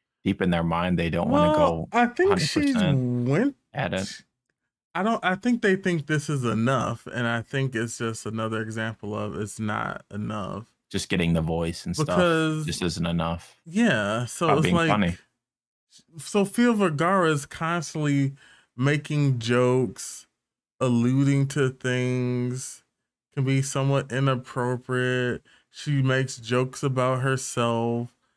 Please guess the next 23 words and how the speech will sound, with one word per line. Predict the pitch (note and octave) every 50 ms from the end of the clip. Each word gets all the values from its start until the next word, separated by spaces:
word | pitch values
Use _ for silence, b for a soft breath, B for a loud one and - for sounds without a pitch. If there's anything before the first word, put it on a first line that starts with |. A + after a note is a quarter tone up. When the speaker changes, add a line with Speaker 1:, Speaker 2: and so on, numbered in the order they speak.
| _ _ _ _ _
Speaker 2:
So | - - C3+
I | C3+ C3+
just | C3+ D3 D3
don't | - E3 D#3 C#3+
think | - D3 C3+ A#2
anyone's, | A#2 A#2 A#2+ A#2+ A#2+ A#2+ A#2 A2+ A2+ G#2+ A2+
like, | A2 A#2 A2+ A2+ - - - - - C#3+ G#2+
gotten | A2+ A2+ A#2 A2+ G#2 - - F#2 A#2+ -
that | A2+ A2 G#2 G2 G2 -
k-, | - - - - - _ _
person | _ _ - A2+ G#2 G2+ - - G#2+ F#2+ F#2+ G2
down | F2 E2 D#2+ D#2 E2 E2+ G#2 A2+ A2 A2 A2+
yet. | A2+ A2 - F2 - - _ _ _ _ _ _ _ _ _ _ _ _ _ _ _ _ _ _ _ _ _ _ _ _ _
So | - G#2
I | F#2+
would | F#2+ E2+ D#2+
say | - E2+ -
steer | G#2 - - - - - G#2 G2+ G2 G2
away | F#2 E2 C2+ C2+ -
from | B2+ - - C2+ C#2 A#1+
it. | B1+ - - - _ _ _ _ _ _ _ _ _ _ _ _ _ _ _ _ -
Speaker 1:
Mm-hmm. | G2+ F#2 F2+ F#2 F2+ E2 E2 E2 E2+ -
Speaker 2:
Um, | G#2+ - G2 F#2 G2 G2 G2+ G2 F#2+ G#2+ A2+